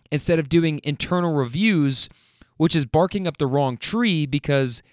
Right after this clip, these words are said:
they spend all this time looking at their own people internally, but everybody that works for this company has to have a government security clearance, and anybody that tries to do anything shitty to the Department of Defense,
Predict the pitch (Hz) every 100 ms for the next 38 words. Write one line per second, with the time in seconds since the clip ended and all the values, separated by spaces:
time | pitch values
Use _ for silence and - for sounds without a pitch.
0 | _ 131 135 - 160 165 151 - 156 160
1 | 156 127 151 175 151 131 131 135 156 -
2 | 160 139 127 113 - 233 202 120 110 113
3 | _ - _ _ _ 139 156 190 190 165
4 | 120 127 175 185 - 156 135 - 185 190
5 | 175 139 120 _ _ _ _ - 165 160
6 | 165 165 156 120 143 151 147 - 120 -
7 | 151 180 185 190 196 214 214 - _ _
8 | _ - 151 160 190 196 196 165 - 156
9 | 165 - 151 156 165 160 147 120 - -
10 | 143 175 160 147 127 117 - 151 170 147
11 | 117 113 127 170 -